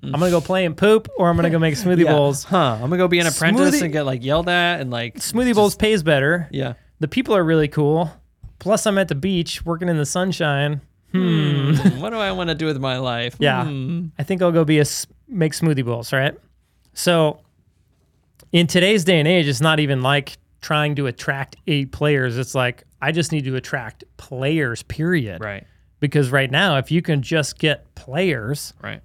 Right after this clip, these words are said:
Speaker 2: and put this system in place that we talked about, you win.
Speaker 1: Mm-hmm.
Speaker 2: Like, it's, that's the battle between
Speaker 1: Mm-hmm.
Speaker 2: successful businesses and unsuccessful businesses, is they just get the players,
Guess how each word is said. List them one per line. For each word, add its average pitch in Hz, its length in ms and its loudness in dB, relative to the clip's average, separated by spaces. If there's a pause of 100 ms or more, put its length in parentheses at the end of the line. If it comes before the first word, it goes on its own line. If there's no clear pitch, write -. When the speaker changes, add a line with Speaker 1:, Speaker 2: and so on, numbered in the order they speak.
Speaker 2:
and 139 120 -6
put 156 200 -4
this 156 160 -4
system 165 460 -2
in 127 120 -2
place 131 260 -2
that 131 60 -10
we 113 80 -8
talked 156 320 -6
about, 107 380 -8 (540)
you 135 220 -4
win. 123 440 -2 (260)
Speaker 1:
Mm-hmm. 113 220 -12 (100)
Speaker 2:
Like, 120 200 -2 (460)
it's, 175 320 -4 (220)
that's 143 280 -2
the 156 120 -2
battle 139 420 -2
between 123 600 -4 (120)
Speaker 1:
Mm-hmm. 123 380 -12
Speaker 2:
successful - 680 -4
businesses 127 540 -4
and 127 100 -4
unsuccessful 139 680 -4
businesses, 120 500 -4
is 120 180 -8
they 147 160 2
just 139 220 -2
get - 180 -4
the - 60 -10
players, 143 580 -8